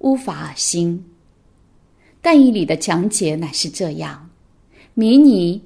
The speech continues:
就是神已经数算伯沙撒的国的年日，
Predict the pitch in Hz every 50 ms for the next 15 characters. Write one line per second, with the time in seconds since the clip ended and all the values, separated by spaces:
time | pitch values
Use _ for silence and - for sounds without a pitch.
0 | _ _ - - 180 165 165 - - - 175 156 147 143 175 - - - - 240
1 | 202 202 254 269 - 190 151 - 254 269 277 285 285 - - 170 139 - - -
2 | 254 196 156 147 151 - - 160 156 160 165 - 220 214 226 - - 226 220 208
3 | 165 143 - - 156 151 156 156 202 160 151 143 143 139 147 151 175 175 156 113
4 | -